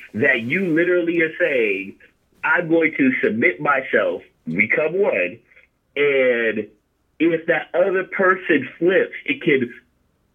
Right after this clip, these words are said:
air quote, ruin me," right? It can ruin me emotionally. It can probably mess around and shake my faith, ruin me spiritually.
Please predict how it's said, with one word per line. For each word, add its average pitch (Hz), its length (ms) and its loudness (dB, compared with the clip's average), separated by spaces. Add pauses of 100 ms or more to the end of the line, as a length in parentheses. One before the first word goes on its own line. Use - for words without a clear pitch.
(240)
air 185 240 4
quote, 120 680 0
ruin 113 640 2
me," - 300 -6 (400)
right? 120 400 -2 (180)
It 175 120 0
can 131 160 0
ruin 113 220 4
me 101 120 2
emotionally. 147 840 0 (480)
It - 160 0
can - 140 2
probably 131 460 0 (340)
mess 123 300 0
around 143 340 2
and 107 160 0
shake 147 220 0
my 104 240 0
faith, 185 320 0
ruin 131 320 2
me 120 220 0
spiritually. 175 720 -2